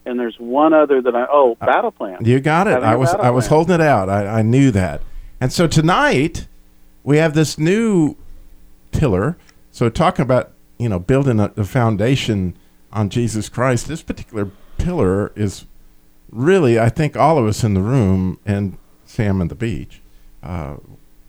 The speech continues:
Speaker 2: one of our favorites is hearing from God. Right, Sam?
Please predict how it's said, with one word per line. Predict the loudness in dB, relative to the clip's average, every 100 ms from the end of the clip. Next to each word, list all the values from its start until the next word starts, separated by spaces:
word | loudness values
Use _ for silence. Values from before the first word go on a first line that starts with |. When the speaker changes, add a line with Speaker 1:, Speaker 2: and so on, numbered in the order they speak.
| -14
Speaker 2:
one | -8 -4
of | -2
our | -4
favorites | -4 -4 -4 -6 -8
is | -4 -4 -6 -16 -20 -20 -20 _ _ -10
hearing | -4 -2 -4
from | -6 -8
God. | -8 -10 -12 -18 _ _ _ _ _ _ _ _ _ _ _ _ _ _ _ _ _ _ _ _ _
Right, | -8 -4
Sam? | -6 -6